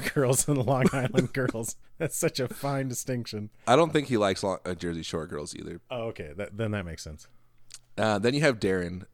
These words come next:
Speaker 2: D R, D E R Y N N. She spells it.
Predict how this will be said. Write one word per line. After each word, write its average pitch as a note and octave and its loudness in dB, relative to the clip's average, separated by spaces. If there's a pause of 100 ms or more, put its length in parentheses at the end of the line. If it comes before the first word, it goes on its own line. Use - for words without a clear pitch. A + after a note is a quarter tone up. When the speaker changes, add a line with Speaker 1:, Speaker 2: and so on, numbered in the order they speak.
(120)
Speaker 2:
D G#2 -2
R, G2 6
D A2 -6 (140)
E - -6
R G2+ 4
Y F#2 0
N F2+ -4
N. F#2 -8 (360)
She - -14
spells A2+ -6
it. C3 -12